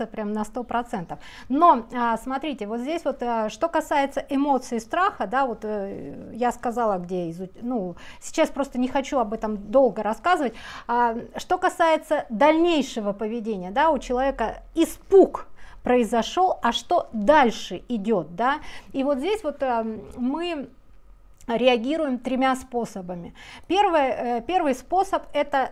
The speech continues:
реакция "замри". То есть человек, испугавшись, дальше видит, э, стратегию поведения, н-,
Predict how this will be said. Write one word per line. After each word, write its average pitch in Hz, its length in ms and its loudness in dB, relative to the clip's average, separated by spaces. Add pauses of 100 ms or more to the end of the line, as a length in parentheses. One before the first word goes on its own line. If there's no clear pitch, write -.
реакция 262 640 0
"замри". 247 560 4
То - 120 -6
есть 233 140 -4
человек, 254 400 -4
испугавшись, 262 800 0 (260)
дальше 294 640 0
видит, 277 400 -6
э, 226 580 -2
стратегию 269 580 0
поведения, 277 720 -4
н-, 262 300 -2